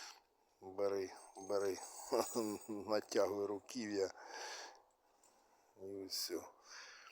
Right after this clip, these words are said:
Так, і так. Повторимо. Сталька сто десять Х вісімнадцять. Розміри. Ось до цього плечика, якщо по обуху, да, сюди дев'яносто вісім. От.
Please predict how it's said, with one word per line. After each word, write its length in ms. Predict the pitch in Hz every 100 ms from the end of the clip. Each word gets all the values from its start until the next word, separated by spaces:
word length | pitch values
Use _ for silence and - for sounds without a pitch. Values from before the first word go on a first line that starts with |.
| - _ _ _ _ _ _ _ _ _
Так, 360 | - 92 90
і 60 | 110
так. 540 | - 92 92 - - - - - - _ _ _ _ _ _ _
Повторимо. 680 | 117 - - 90 92 95
Сталька 520 | - - 101 87 - 92
сто 260 | - 117
десять 440 | 104 98 - 95 -
Х 220 | - 98
вісімнадцять. 880 | 95 - 131 147 151 135 - 123 - - - _ _ _ _ _ _ _ _ _ _ _ - - _ _ - - _ _ _ _ _ - -
Розміри. 680 | 113 104 92 95 95 90 - - - -
Ось 360 | 104 92 - -
до 180 | 98
цього 340 | 107 - 107 98
плечика, 500 | - 165 - - 107
якщо 300 | 98 - 95
по 280 | - 104 95
обуху, 380 | 90 90 - -
да, 180 | 117 98
сюди 340 | - 87 92
дев'яносто 640 | 87 98 95 90 87 -
вісім. 460 | 110 139 123 123 117 - -
От. 500 | 101 92 87 87 -